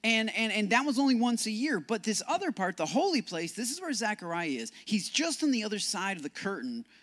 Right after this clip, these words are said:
of the most holy place in the entire planet. And he's there, and he's, he's working at the altar of incense. So the altar of incense was, uh, I, I actually have a picture or a drawing of the altar of incense. It would have,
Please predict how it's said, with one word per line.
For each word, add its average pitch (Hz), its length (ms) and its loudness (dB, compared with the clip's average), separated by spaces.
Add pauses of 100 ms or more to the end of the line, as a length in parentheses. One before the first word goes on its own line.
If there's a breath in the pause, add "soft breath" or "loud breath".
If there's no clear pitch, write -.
(200 soft breath)
of 151 240 -6
the 240 220 6
most 214 340 6
holy 190 320 -2
place 165 380 -2
in 165 140 -4
the 160 100 2
entire 147 560 0 (140)
planet. 127 500 -6 (1400 soft breath)
And 160 120 2
he's 165 260 -2
there, 170 300 4
and 160 140 -2
he's, 147 240 -2
he's 160 240 -2
working 208 680 -4
at 127 360 -2 (160)
the 156 180 -6
altar 160 580 -2
of 139 160 -4
incense. 135 640 -2 (400 soft breath)
So - 100 -18
the 156 100 2
altar 226 300 4
of 196 100 0
incense 165 560 -2 (180 loud breath)
was, 151 460 2
uh, - 20 -2
I, 143 40 0
I 156 560 4
actually 226 280 2
have 175 80 2
a 135 60 2
picture 147 480 0
or 143 140 2
a - 20 2
drawing 156 540 2
of 135 80 4
the 147 80 4
altar 139 260 2
of 123 100 -2
incense. 139 380 0
It 151 40 2
would 185 180 4
have, 151 120 0